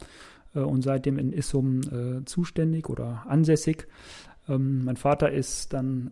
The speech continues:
um die zweitausender eingestiegen als Geschäftsführer und, ähm, ja, über meinen Vater bin ich dann auch ans Unternehmen quasi gekommen, hab schon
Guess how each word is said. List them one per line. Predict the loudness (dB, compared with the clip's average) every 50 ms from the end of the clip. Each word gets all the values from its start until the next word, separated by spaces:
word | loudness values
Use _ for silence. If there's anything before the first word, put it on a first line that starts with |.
| _ -4
um | -4 -4
die | -4 -4
zweitausender | -4 -6 -4 -2 2 2 4 4 4 4 2
eingestiegen | 2 2 0 0 0 -4 -4 -2 0 0 2 2 0 0
als | -2 -4 -6 -4 -4
Geschäftsführer | -6 -4 -2 -4 -4 -4 -8 -10 -2 0 0 0 2 2 0 0 0 -2
und, | -2 -4 -4 -6 -10 -12 -10 -8
ähm, | -6 -4 -4 -4 -4 -6 -8 -10 -10
ja, | -10 -10 -10 -12 -20 -20 -20 -20 -20 -20 -18 -18 -20 -8 6 10
über | 12 12
meinen | 12 12 12 12
Vater | 12 12 12 12 12 8
bin | 6 6
ich | 2 4
dann | 2 2 4
auch | 4 4 4
ans | 4 2 2
Unternehmen | 2 2 4 4 4 6 6 6 6 6 4 2 0 -2 -4
quasi | -6 -4 -2 -2 -2 -2 -4 -6
gekommen, | -8 -10 -10 -4 -2 -2 0 0 -2
hab | -2 -4 -4
schon | -4 -4 -4 -4